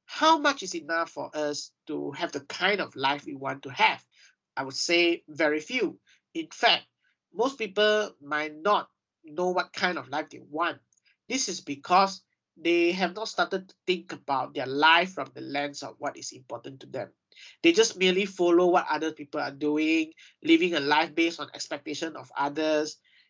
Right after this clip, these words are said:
instead of what we really want for ourselves. I mean, we deserve to live a life that is truly and really ours,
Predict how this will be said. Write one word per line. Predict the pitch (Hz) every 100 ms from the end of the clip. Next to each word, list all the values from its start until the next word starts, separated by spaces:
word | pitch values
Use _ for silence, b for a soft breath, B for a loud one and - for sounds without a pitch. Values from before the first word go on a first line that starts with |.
| -
instead | 147 143 175
of | 147 147
what | 156 147
we | 143
really | 143 156 151
want | 147 143
for | 143
ourselves. | 110 123 - 107 - -
I | 160
mean, | 175 165 - 202
we |
deserve | 214 214 190 285 277
to |
live | 165 208 196
a | 147
life | 147 156 160
that | 139
is | 139
truly | - 160 151 160 156
and | 139
really | 143 147 -
ours, | 135 147 135 -